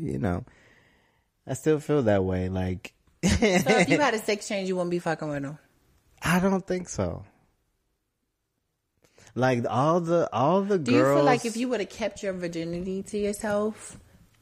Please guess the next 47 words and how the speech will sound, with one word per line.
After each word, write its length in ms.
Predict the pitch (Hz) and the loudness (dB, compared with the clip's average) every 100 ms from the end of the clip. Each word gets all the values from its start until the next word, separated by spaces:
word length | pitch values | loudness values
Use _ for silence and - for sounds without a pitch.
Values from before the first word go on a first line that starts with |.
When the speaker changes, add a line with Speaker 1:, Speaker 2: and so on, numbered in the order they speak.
| _ - | _ -2
Speaker 2:
it 60 | |
would've 180 | 196 202 | 2 4
made 160 | 190 190 | 2 2
a 80 | 190 | -2
difference? 520 | 190 214 - - - | -4 -6 -12 -16 -12
Well, 140 | 202 269 | -2 0
you 120 | 247 | 0
did 200 | 240 233 | -2 -4
keep 160 | 214 185 | -8 -8
it 80 | |
to 80 | - | -6
yourself, 180 | 170 262 277 | 0 2 2
Speaker 1:
Yeah, 40 | 147 | 2
I 120 | 151 | 2
Speaker 2:
but, 100 | 131 | 4
like, 0 | |
do 60 | 143 | 2
you 100 | 208 131 | 4 4
Speaker 1:
did. 60 | 110 | 2
Speaker 2:
feel, 60 | 110 | 4
Speaker 1:
Like, 180 | 110 101 | 2 2
Speaker 2:
do 40 | |
Speaker 1:
I 80 | 113 | 2
Speaker 2:
you 60 | 110 | 4
feel 140 | 120 - | 2 4
like 0 | - | 2
Speaker 1:
basically 240 | 180 117 110 | 2 2 0
took 260 | - 135 113 | 0 -2 2
Speaker 2:
Yeah. 140 | 113 | 0
Speaker 1:
my 160 | 104 - | 0 -4
own 220 | 107 117 117 | -4 -2 -2
Speaker 2:
Yeah, 60 | |
but 40 | 104 | -2
Speaker 1:
virginity. 520 | 104 98 117 107 101 | -2 0 0 0 -2
Speaker 2:
do 80 | 208 | -4
you 100 | 214 | -6
feel 120 | 156 | -4
Speaker 1:
Yeah. 40 | 196 185 | -2 0
Speaker 2:
like 200 | 175 - | -2 -4
if 240 | 180 - | -8 -4
you 120 | 196 196 | -2 0
hadn't 360 | 190 175 170 | 0 -2 -2
experimented 1120 | 165 180 - - 175 170 170 160 160 165 156 | -6 -8 -14 -2 2 2 2 -2 -4 -4 -2
with, 340 | 165 156 151 165 - - - _ _ _ | 2 2 0 -4 -12 -20 -20 _ _ _
um, 500 | 170 170 170 165 160 | 0 2 2 2 -2
cis 580 | 170 - - 254 - - | -6 -10 0 0 0 -6
men 680 | 180 170 165 160 160 160 170 | -4 -2 -2 -4 -4 -6 -8